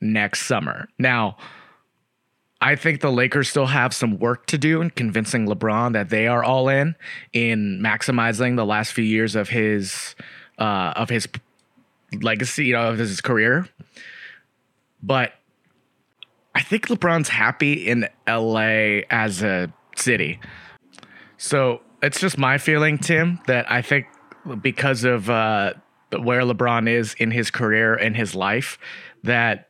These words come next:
despite not making the best decisions and, uh, not kinda making the moves that LeBron makes, that the Lakers are still, just because of <laughs> location and convenience for him,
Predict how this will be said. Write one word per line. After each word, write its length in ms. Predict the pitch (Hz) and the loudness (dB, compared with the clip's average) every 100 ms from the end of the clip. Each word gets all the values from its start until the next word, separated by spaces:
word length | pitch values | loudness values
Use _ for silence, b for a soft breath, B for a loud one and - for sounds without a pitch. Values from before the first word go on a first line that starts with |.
| _ | _
despite 560 | 113 - - 131 120 - | -8 -6 0 0 0 -2
not 360 | 123 120 - 120 | -2 -2 -4 -4
making 420 | 117 - 127 127 | -2 -2 -2 0
the 80 | 120 | 0
best 280 | 139 139 | 0 -2
decisions 840 | 139 131 160 139 165 160 165 151 - | -4 -2 0 0 0 0 0 -2 -4
and, 520 | 107 107 110 107 104 - B B B _ | -2 0 2 0 -2 -8 B B B _
uh, 460 | 110 104 98 92 85 - _ - - - - 240 | -2 0 0 -2 -6 -12 _ -20 -20 -20 -20 -8
not 300 | 156 120 - 120 - _ - | -2 -2 -2 -10 -14 _ -4
kinda 360 | 131 113 104 98 | 0 0 0 0
making 380 | 123 123 127 | -2 0 0
the 100 | 113 | 0
moves 320 | 113 120 120 113 | 2 2 0 -2
that 100 | 107 | -6
LeBron 480 | 104 104 110 110 98 | -4 0 0 2 2
makes, 420 | 101 117 - - | 0 0 -4 -4
that 160 | 120 | -4
the 100 | 120 | -2
Lakers 400 | 117 117 123 107 | 0 0 0 -2
are 60 | 107 | -4
still, 480 | - 110 95 90 85 B B B B B B - | -4 -2 -2 -2 -6 B B B B B B -8
just 300 | - 127 - | -2 -2 -2
because 380 | 123 - 127 104 | -2 0 0 0
of 320 | 104 - - - | -4 -4 -10 -6
<laughs> 40 | 131 | -4
location 840 | 110 113 120 - 117 113 135 117 | -2 0 0 0 0 2 2 2
and 100 | 113 | 0
convenience 580 | - 110 107 113 107 104 | -2 -2 0 2 0 -2
for 120 | 113 104 | -2 0
him, 440 | 117 104 95 95 | 0 0 0 -4